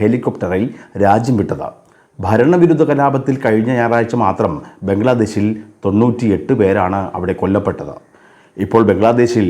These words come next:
പുതിയ ഒരു സർക്കാർ രൂപീകരിക്കുവാൻ സൈന്യം മുൻകൈയെടുക്കുകയുമാണ്. ആയിരക്കണക്കിന് വരുന്ന അക്രമാസക്തരായിട്ടുള്ള ജനക്കൂട്ടം തലസ്ഥാന നഗരമായിട്ടുള്ള ധാക്കയുടെ തെരുവിൽ അഴിഞ്ഞാടുകയായിരുന്നു. കൂടാതെ പ്രക്ഷോഭകാരികളായിട്ടുള്ള വിദ്യാർത്ഥികളും അവരുടെ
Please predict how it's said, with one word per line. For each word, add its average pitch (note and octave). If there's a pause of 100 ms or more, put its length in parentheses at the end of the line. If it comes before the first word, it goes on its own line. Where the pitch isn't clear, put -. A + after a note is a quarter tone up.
(380)
പുതിയ A#2 (100)
ഒരു D3+
സർക്കാർ B2+
രൂപീകരിക്കുവാൻ A2+ (240)
സൈന്യം G#2 (580)
മുൻകൈയെടുക്കുകയുമാണ്. A#2 (760)
ആയിരക്കണക്കിന് D3+
വരുന്ന C#3+ (120)
അക്രമാസക്തരായിട്ടുള്ള B2
ജനക്കൂട്ടം G#2 (480)
തലസ്ഥാന G#2+ (120)
നഗരമായിട്ടുള്ള A#2 (140)
ധാക്കയുടെ A2+
തെരുവിൽ G2 (460)
അഴിഞ്ഞാടുകയായിരുന്നു. A#2+ (600)
കൂടാതെ E3
പ്രക്ഷോഭകാരികളായിട്ടുള്ള D3+
വിദ്യാർത്ഥികളും C3
അവരുടെ A2+